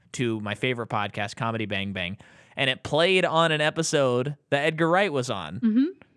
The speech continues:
Speaker 1: And that was like, "Okay, I'd like to be further along in my music career, but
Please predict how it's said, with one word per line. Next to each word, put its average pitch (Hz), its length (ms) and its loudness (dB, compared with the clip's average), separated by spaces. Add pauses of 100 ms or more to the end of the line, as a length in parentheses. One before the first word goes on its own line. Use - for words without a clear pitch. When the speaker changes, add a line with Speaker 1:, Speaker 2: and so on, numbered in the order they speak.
(280)
Speaker 1:
And 135 160 0
that 139 140 2
was 135 180 0
like, 110 340 -2
"Okay, 127 500 -2 (760)
I'd 120 100 -2
like 135 220 0
to 156 60 -4
be 139 120 2
further 143 320 2
along 139 300 2
in 135 60 -2
my 127 120 2
music 131 320 0
career, 143 320 2
but 120 260 -2